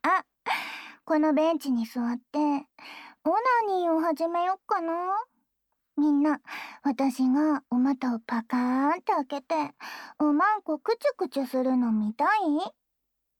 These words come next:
うん。みんな、エッチだね。じゃあ、うん。うん。夜の公園で、オナニ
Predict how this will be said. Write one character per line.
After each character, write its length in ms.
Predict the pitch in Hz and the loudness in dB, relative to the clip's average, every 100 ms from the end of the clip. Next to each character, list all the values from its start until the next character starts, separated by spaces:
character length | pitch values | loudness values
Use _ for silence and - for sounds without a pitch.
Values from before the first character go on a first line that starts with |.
| _ _ _ _ _ _ _ _ 427 539 719 - - - 1017 960 508 | _ _ _ _ _ _ _ _ 0 0 0 -6 -14 -2 0 0 0
う 20 | 392 | -2
ん。 20 | |
み 140 | 392 | 0
ん 80 | 370 | 2
な、 120 | 339 | 0
エ 20 | 302 _ - | -2 _ -4
ッ 80 | 381 | -4
チ 260 | - 554 | -4 -2
だ 140 | 381 277 | 0 0
ね。 180 | 359 - _ _ _ _ _ - | -2 -4 _ _ _ _ _ -2
じ 120 | 277 | 0
ゃ 60 | |
あ、 40 | 370 | 2
う 100 | 339 | 0
ん。 160 | 285 | 0
う 60 | 294 | 0
ん。 20 | 392 453 427 392 - _ _ _ - 415 381 - - - _ - - - - - - - - _ _ _ _ - - 466 480 480 480 494 - - - - - 415 | 0 0 -2 -6 -16 _ _ _ -10 -8 -10 -16 -20 -20 _ -20 -20 -20 -20 -20 -20 -20 -20 _ _ _ _ -12 -8 -6 -6 -8 -10 -10 -10 -12 -12 -14 -10 -4
夜 280 | 403 392 349 | -2 0 -2
の 160 | 330 | -6
公 160 | - 339 359 | -10 -8 -6
園 320 | 349 339 330 349 | -6 -6 -10 -6
で、 60 | 381 427 427 - - - - - - | -2 0 -2 -8 -14 -14 -14 -16 -12
オ 160 | - 330 | -4 -2
ナ 240 | 320 359 | -2 -2
ニ 80 | 370 | -2